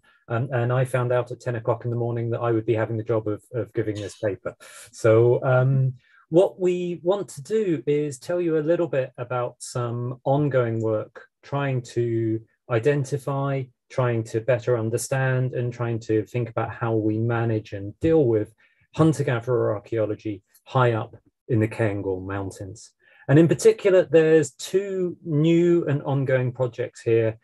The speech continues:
which we, which we want to introduce to you. The first is a project called Looking Up, which runs from twenty twenty-one to twenty twenty-three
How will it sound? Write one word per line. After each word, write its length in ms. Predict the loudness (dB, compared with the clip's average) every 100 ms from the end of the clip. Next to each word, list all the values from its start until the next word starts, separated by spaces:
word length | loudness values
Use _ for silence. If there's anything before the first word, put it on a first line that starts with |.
| _ _
which 260 | -4 -2 0
we, 320 | 2 2 -2
which 300 | -4 -8 -6
we 80 | -4
want 220 | -2 -4 -6
to 140 | -8
introduce 580 | -8 -10 -10 -10 -10 -12
to 160 | -14
you. 200 | -14 -14 -18 _ _ _ _ -8
The 140 | -2 -2
first 480 | 2 4 4 0 -4
is 100 | -4
a 80 |
project 380 | -2 -2 0 -4
called 260 | -4 -6 -2
Looking 460 | 0 0 -2 -8 -6
Up, 180 | -8 -8 _ _ _ _ _
which 180 | -2 2
runs 320 | 4 4 2
from 240 | 0 -2 -2
twenty 380 | 0 -2 -2 -6
twenty-one 720 | -4 -4 -4 -2 -2 -2 -4
to 100 | -6
twenty 400 | -6 -6 -6 -12
twenty-three 840 | -8 -8 -10 -12 0 2 2